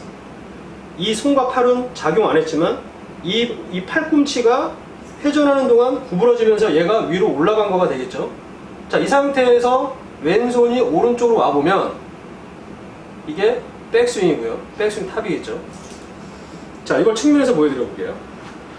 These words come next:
자, 이 상태에서 팔은 그대로 일자로 떨어져 있죠. 이 상태에서 제가 회전만 해서, 회전을 하다 보면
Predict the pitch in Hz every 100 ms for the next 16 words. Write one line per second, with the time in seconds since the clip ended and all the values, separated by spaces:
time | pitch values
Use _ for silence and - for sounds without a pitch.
0 | - - - - - - - - - -
1 | - - - - - - - - - -
2 | - - - - - - - - - -
3 | 175 254 254 254 214 - 294 285 175 175
4 | 202 226 240 226 240 262 233 247 247 202
5 | - 131 - - - - - - - 165
6 | 247 247 247 233 196 180 208 214 311 302
7 | 285 185 190 240 233 214 180 - - -
8 | - - - - - - - 262 262 247
9 | 254 247 247 - 160 196 -